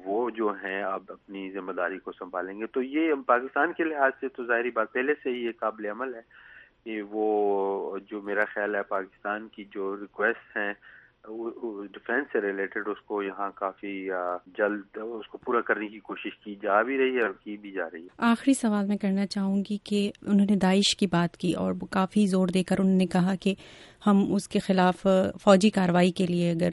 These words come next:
Speaker 2: کانگریس منظوری دے تو آپ کیا سمجھتے ہیں اس پر کتنی پیش رفت ہو سکے گی؟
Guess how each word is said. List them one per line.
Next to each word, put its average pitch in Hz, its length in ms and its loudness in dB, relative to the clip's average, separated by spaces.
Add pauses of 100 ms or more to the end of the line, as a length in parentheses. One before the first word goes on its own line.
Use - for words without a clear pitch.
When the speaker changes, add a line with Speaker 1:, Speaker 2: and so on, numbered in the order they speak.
Speaker 2:
کانگریس 175 440 2
منظوری 180 420 2
دے - 140 -2 (220)
تو - 80 2
آپ 202 280 4
کیا 226 140 4
سمجھتے 190 460 0
ہیں 190 180 2
اس - 160 -4
پر 214 80 0
کتنی 220 340 4
پیش 190 300 2
رفت - 220 -2
ہو 175 60 0
سکے 180 300 -4
گی؟ 180 160 -4